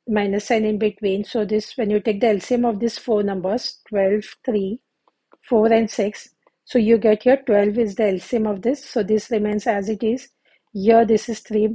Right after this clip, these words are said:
so you have to multiply it by four. Here is four, you have to multiply by three. Here is six, means you have to multiply by two. Same in the numerator, whatever the changes. Plus minus is minus here.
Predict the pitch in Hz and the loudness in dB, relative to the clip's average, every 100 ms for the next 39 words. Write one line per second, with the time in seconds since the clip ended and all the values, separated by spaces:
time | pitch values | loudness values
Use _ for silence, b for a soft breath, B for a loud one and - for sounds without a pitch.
0 | 214 - 208 214 208 208 185 190 208 220 | -4 -4 0 0 0 -2 -4 -4 0 0
1 | 196 220 - 226 196 262 _ _ _ _ | 2 -2 0 -2 -2 -6 _ _ _ _
2 | _ _ _ _ 226 226 226 233 - - | _ _ _ _ 6 6 6 2 -4 -4
3 | 247 214 254 - _ _ _ _ _ 240 | 0 0 -2 -8 _ _ _ _ _ 2
4 | 226 226 220 185 208 226 214 202 220 311 | 2 2 -4 -4 -6 -2 -2 0 -2 -2
5 | _ _ _ _ _ _ 226 214 226 269 | _ _ _ _ _ _ -2 0 -2 -8
6 | _ _ _ 226 226 233 - 262 - 247 | _ _ _ 0 2 2 -2 -6 -6 -6
7 | 254 - 214 214 208 185 190 214 208 196 | -4 -2 -2 -2 -6 -6 -2 0 0 -2
8 | 240 285 247 208 202 208 220 214 208 196 | -4 -4 -2 -2 -2 -2 -2 -2 -2 -2
9 | 196 269 262 196 202 202 196 202 185 285 | -2 0 0 0 -2 -4 -4 -6 -6 -10
10 | - _ _ _ - 233 233 254 220 220 | -10 _ _ _ 2 4 6 2 2 0
11 | 247 214 220 202 202 214 - 240 294 | -2 -4 -4 -4 -2 -4 -2 -4 -4